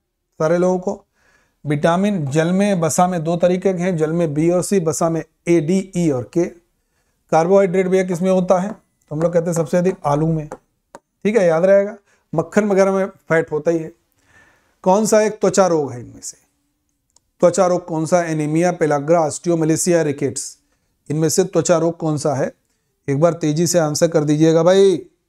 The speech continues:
वीडियो को शेयर करो यार सारे लोग, तब तो मजा आएगा।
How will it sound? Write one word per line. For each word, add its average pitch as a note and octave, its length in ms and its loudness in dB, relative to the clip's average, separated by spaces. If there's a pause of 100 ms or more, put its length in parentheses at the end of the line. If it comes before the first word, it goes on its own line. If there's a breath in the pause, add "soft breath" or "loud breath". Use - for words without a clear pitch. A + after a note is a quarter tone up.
(600)
वीडियो D3+ 320 4
को F#3+ 120 2
शेयर F#3 300 2
करो F#3+ 240 2
यार G#3 120 6
सारे F#3 300 2
लोग, G3+ 280 4 (840)
तब D3+ 140 -2
तो F#3+ 80 4
मजा F#3 260 6
आएगा। G3 340 2